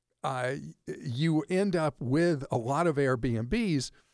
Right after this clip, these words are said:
with not just a place to stay, but a whole list of household duties.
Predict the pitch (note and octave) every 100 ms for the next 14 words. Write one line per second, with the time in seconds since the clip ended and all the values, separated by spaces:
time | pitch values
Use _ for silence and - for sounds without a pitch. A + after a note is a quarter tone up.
0 | _ _ _ - C#3 C#3+ B2 C3+ D#3+ F#3+
1 | F3+ - C#3+ - C3+ - - - - F3
2 | D#3+ A2+ A#2+ C3 B2 A2+ E3+ G#3 G3 C#3
3 | C3 E3 E3 - - - A#2+ A#2+ A#2 -
4 | - G3 - - D3 B2+ - F3+ B3+ G3+
5 | G2+ G2+